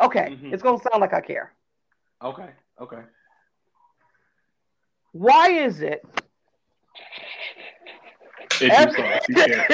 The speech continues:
Speaker 1: <laughs>
Speaker 2: That's all,
Speaker 1: every
Speaker 2: that's all I had to
Speaker 1: time,
Speaker 2: say, and I was like, yeah, yeah.
Speaker 1: why is it
Speaker 2: Yeah.
Speaker 1: every time, like, <coughs> something happens,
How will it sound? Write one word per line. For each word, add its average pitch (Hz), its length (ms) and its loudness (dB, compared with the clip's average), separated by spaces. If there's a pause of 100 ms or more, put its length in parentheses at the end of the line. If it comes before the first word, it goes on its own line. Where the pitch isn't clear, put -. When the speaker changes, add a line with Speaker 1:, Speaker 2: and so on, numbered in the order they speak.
Speaker 1:
<laughs> - 1300 -6
Speaker 2:
That's 208 160 4
all, 311 180 6
Speaker 1:
every 320 120 -6 (100)
Speaker 2:
that's 262 180 -6
all 247 60 0
I 214 160 6
had 175 80 2
to 175 140 -10
Speaker 1:
time, - 80 -14
Speaker 2:
say, 196 280 -12
and 180 100 -18
I 185 100 -16
was 175 120 -20
like, - 120 -20 (100)
yeah, - 60 -20 (120)
yeah. - 60 -12
Speaker 1:
why - 240 6
is 254 320 2
it 190 240 -2 (440)
Speaker 2:
Yeah. 175 540 -16
Speaker 1:
every 302 480 4
time, 247 680 0 (420)
like, 202 380 4 (180)
<coughs> - 460 -10 (1400)
something 247 500 -4
happens, 226 500 -2